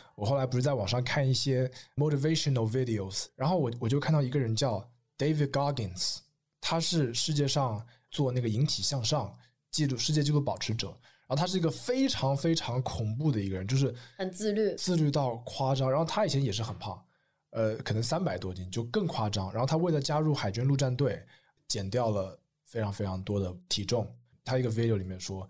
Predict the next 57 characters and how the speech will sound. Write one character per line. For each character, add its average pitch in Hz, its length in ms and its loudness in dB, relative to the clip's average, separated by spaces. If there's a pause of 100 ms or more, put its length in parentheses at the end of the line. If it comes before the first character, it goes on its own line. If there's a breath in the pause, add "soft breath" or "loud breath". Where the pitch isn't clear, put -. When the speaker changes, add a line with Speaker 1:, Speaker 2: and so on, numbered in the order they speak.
(100)
Speaker 1:
“Motivations 170 1080 0 (220)
come 135 400 2
and 117 240 -2
go, 104 380 0 (520)
but 113 80 0
you 107 160 2
have 107 260 0
to 107 120 0
be 101 100 -2
driven.” 95 420 -4 (520)
动 180 160 4
力 143 80 4
都 143 100 2
是 147 80 2
外 147 240 0
部 98 140 -12
来 - 100 -18
的， - 140 -20
你 151 80 -6
可 151 100 0
能 143 100 4
今 147 140 2
天 156 100 4
动 151 160 2
力 135 140 4
说 127 180 2
是 123 160 2
一 107 60 2
个 117 100 2
女 110 120 0
孩 90 200 -2
子， 90 240 -6 (120)
明 123 100 -2
天 135 120 2
动 135 200 0
力 117 100 2
说 113 160 2
是 110 80 0
可 113 160 -4
能， 95 260 -4 (200 soft breath)
呃， 95 160 -8
是 - 120 0
要 98 60 0
赚 120 240 0
更 117 140 -2
多 98 160 -2
钱， - 260 -6 (140)
但 151 160 2
这 165 100 2
些 156 80 4
动 156 240 2
力 123 140 2
它 120 120 -4
会 120 180 0
come 110 280 -2
and 101 80 -8
go， 98 240 -10